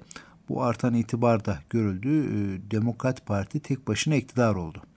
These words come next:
E, barışçı bir şekilde iktidar devredildi. Bu Türkiye bakımından her seferinde altını özellikle çiziyoruz. Çok kıymetli, e,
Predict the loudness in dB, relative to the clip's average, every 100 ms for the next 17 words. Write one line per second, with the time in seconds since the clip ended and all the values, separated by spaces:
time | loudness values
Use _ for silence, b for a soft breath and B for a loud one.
0 | B B B B _ -6 -4 -4 0 4
1 | 4 4 2 4 4 4 2 0 0 -2
2 | 0 0 2 2 4 4 0 -2 -2 -2
3 | -2 -4 -2 -4 -4 0 0 0 -2 -2
4 | -2 0 -2 0 0 0 -4 -4 -4 -4
5 | -4 -4 -6 -6 -4 -4 -2 -2 -4 -6
6 | -8 -6 -4 -4 -2 -2 -4 0 2 4
7 | 2 0 0 -2 B B B B -4 -2
8 | 0